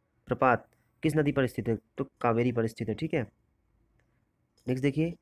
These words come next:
लिंगानुपात जो दो हज़ार एक की जनगणना के अनुसार भारत में किस राज्य में लिंगानुपात सर्वाधिक वृद्धि किस में हुई थी? क्योंकि देखिए, दो हज़ार एक की बात हो रही, ठीक है, तो छत्तीसगढ़ में हुई थी, ठीक है।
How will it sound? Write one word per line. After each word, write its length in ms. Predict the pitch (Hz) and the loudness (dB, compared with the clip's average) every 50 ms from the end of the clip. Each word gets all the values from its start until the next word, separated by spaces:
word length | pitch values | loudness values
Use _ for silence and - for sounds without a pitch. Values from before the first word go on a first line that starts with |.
| _ _ _ _ | _ _ _ _
लिंगानुपात 840 | 123 131 139 139 139 147 156 165 165 151 151 147 139 120 101 - - - _ _ _ _ _ 113 | 2 4 6 6 6 6 6 4 4 4 4 6 6 6 4 0 -8 -20 _ _ _ _ _ -4
जो 220 | 113 123 131 127 | 0 2 2 2
दो 200 | 117 107 131 135 | 4 2 2 2
हज़ार 320 | 143 135 151 156 139 139 - _ _ _ - | 4 4 4 2 2 -2 -10 _ _ _ -2
एक 160 | 131 139 135 | -2 0 2
की 80 | 160 147 | 2 2
जनगणना 480 | 139 135 127 123 120 127 127 135 143 | 2 2 2 2 0 0 2 2 2
के 100 | 143 - | 2 2
अनुसार 300 | 135 123 113 - 139 139 | 0 -2 0 0 0 2
भारत 240 | 127 120 123 135 - | 2 2 2 2 2
में 100 | 139 139 | 0 -2
किस 160 | - 139 - | -2 -2 0
राज्य 200 | 135 135 131 139 | 0 0 0 0
में 80 | 135 123 - _ - | -2 -2 -4 _ -4
लिंगानुपात 500 | 113 117 117 127 127 123 - 120 127 - - - _ - - - - - _ | -2 0 0 0 -2 0 -2 -2 -4 -4 -6 -16 _ -20 -20 -20 -20 -20 _
सर्वाधिक 360 | - - 120 113 123 131 131 - - _ _ _ _ | -2 0 2 4 4 2 2 0 -6 _ _ _ _
वृद्धि 280 | 107 113 117 107 110 131 | -6 -6 -6 -2 -2 -2
किस 160 | - 131 117 | -4 -2 0
में 100 | 143 139 | 2 2
हुई 160 | 135 120 113 | 2 2 0
थी? 180 | 107 - 104 101 - _ - - - _ _ _ | 0 -2 -4 -6 -8 _ -20 -20 -20 _ _ _
क्योंकि 160 | - 135 127 135 | 0 0 2 2
देखिए, 180 | 139 135 147 | 2 2 2
दो 160 | 127 139 143 | 2 4 4
हज़ार 320 | 143 139 143 - - - - _ _ _ _ _ _ _ _ _ _ _ _ _ _ _ _ _ _ _ - | 4 6 4 4 2 0 -8 _ _ _ _ _ _ _ _ _ _ _ _ _ _ _ _ _ _ _ 0
एक 180 | 127 143 135 139 | 0 0 2 2
की 80 | 143 | 2
बात 160 | 131 127 127 - | 2 2 2 2
हो 80 | 139 | 2
रही, 160 | 131 113 110 | 2 2 0
ठीक 140 | 110 147 156 | 0 0 -2
है, 40 | 170 | -4
तो 80 | - - | -4 -4
छत्तीसगढ़ 460 | - 127 - - 139 120 113 110 107 | -6 -6 -2 0 0 2 2 2 2
में 100 | 107 104 | 2 0
हुई 120 | 104 104 | -2 -2
थी, 100 | - 113 | -4 -6
ठीक 180 | - 147 156 - | -8 -6 -6 -6
है। 60 | 139 | -8